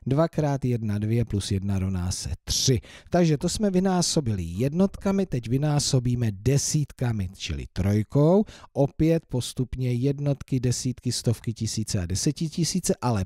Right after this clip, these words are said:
pozor, začneme ten výsledek zapisovat pod řád desítek, protože jimi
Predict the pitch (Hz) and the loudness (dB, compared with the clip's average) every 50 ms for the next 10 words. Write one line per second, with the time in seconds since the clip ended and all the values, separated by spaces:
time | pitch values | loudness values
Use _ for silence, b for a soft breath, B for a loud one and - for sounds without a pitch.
0 | - - 160 170 175 180 185 170 170 B B B B B B - 127 127 131 - | 0 2 4 4 6 6 4 4 2 B B B B B B -4 -4 0 2 2
1 | 208 220 214 - - - 143 127 127 123 120 120 120 131 151 170 190 208 226 226 | 2 2 0 -2 -2 -2 -2 -2 0 0 0 0 0 2 2 4 4 4 2 2
2 | B B B B B B - - 113 113 110 110 135 165 170 - - - 120 107 | B B B B B B -2 0 0 2 2 2 2 0 0 0 -2 -2 0 0
3 | 104 104 101 120 139 151 135 120 123 139 139 - - 131 - - 127 123 120 117 | 0 0 2 2 2 2 2 2 2 2 2 2 2 2 2 2 2 2 2 2
4 | - - _ - 156 160 165 - - 104 95 - - 127 120 120 117 117 - - | -2 -4 _ 2 4 4 4 2 -2 -6 -4 -2 0 2 2 2 0 -2 -2 -4
5 | 104 98 110 113 - - - 123 117 - 120 104 - - 110 107 - - 120 101 | -2 0 0 0 0 0 -2 -2 0 0 -2 -2 0 0 0 0 2 2 2 4
6 | 107 104 98 101 113 117 113 107 | 2 2 0 0 0 0 0 -2